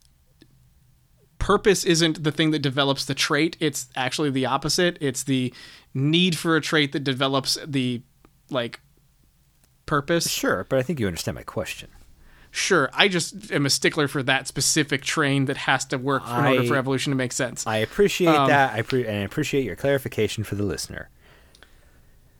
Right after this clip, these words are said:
Speaker 2: Now, what
Speaker 1: I
Speaker 2: the
Speaker 1: mean,
Speaker 2: fuck
Speaker 1: for
Speaker 2: is
Speaker 1: some
Speaker 2: its purpose,
Speaker 1: reason,
Speaker 2: you piece of shit? <laughs>
Speaker 1: female, hy-, like, hyenas with this pseudopenis bred more, and so they passed on the genes to make pseudopenises, and now pseudopenises are the norm in hyenas.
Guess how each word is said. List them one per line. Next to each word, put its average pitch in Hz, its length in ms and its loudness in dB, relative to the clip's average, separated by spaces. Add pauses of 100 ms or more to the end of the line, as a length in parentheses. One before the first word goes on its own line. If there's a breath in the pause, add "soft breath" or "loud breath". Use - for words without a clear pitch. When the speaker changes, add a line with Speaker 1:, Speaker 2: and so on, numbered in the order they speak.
(320 soft breath)
Speaker 2:
Now, 104 140 0
what 120 80 0
Speaker 1:
I 139 40 2
Speaker 2:
the 143 60 4
Speaker 1:
mean, 139 80 2
Speaker 2:
fuck 165 100 4
Speaker 1:
for 151 40 2
Speaker 2:
is - 100 2
Speaker 1:
some 220 180 4
Speaker 2:
its - 40 6
purpose, 220 220 8
Speaker 1:
reason, 147 140 4
Speaker 2:
you 147 80 0
piece - 180 -6
of - 40 2
shit? - 320 0
<laughs> - 20 -4
Speaker 1:
female, 175 840 4
hy-, 139 180 0
like, 156 200 4
hyenas 175 580 4
with 160 260 0
this 160 280 4
pseudopenis 151 920 2
bred 151 420 2
more, 135 500 2 (600 soft breath)
and 139 140 0
so 151 80 -2
they 151 80 2
passed 156 320 0
on 156 140 2
the 143 80 2
genes 147 380 2
to 147 80 2
make 151 260 2
pseudopenises, 135 960 0 (100)
and 135 140 0
now 135 320 2
pseudopenises 139 680 0
are 131 60 2
the 123 120 -4
norm 156 420 2
in 135 120 0
hyenas. 127 600 0